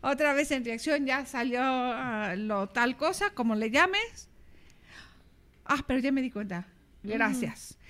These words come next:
Speaker 1: Porque antes no te das cuenta, ¿no? Entonces,
Speaker 2: Ujú.
Speaker 1: en, en inglés le llaman, eh, pasitos de bebé. No, oye, por lo menos me di cuenta ahorita que ya me estoy cayen-, eh, cayendo en esto, ¿no?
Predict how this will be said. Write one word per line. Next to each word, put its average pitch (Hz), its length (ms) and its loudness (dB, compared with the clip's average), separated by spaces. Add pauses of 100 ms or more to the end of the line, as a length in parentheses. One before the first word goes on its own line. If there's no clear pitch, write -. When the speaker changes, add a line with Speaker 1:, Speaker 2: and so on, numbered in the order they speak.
(220)
Speaker 1:
Porque 277 300 6
antes 370 340 6
no 359 120 0
te 359 100 -2
das 320 200 4
cuenta, 349 460 2 (160)
¿no? 247 220 4
Entonces, 330 340 0 (1400)
Speaker 2:
Ujú. 294 180 -2
Speaker 1:
en, - 20 -2
en 311 320 2
inglés 339 280 2
le 381 100 4
llaman, 349 400 2 (200)
eh, 254 140 0
pasitos 262 420 -4
de 320 80 -2
bebé. 226 260 0
No, 254 140 2
oye, - 340 -4 (240)
por - 100 0
lo 370 80 2
menos 453 180 0 (100)
me 415 80 0
di 381 120 4
cuenta 359 300 0
ahorita 349 240 0
que 311 120 -6
ya 277 120 -2
me 254 100 0
estoy 233 180 -8
cayen-, 202 320 -2 (100)
eh, 240 140 0
cayendo 214 600 -2
en 226 160 -6
esto, 196 280 -4
¿no? 254 160 -2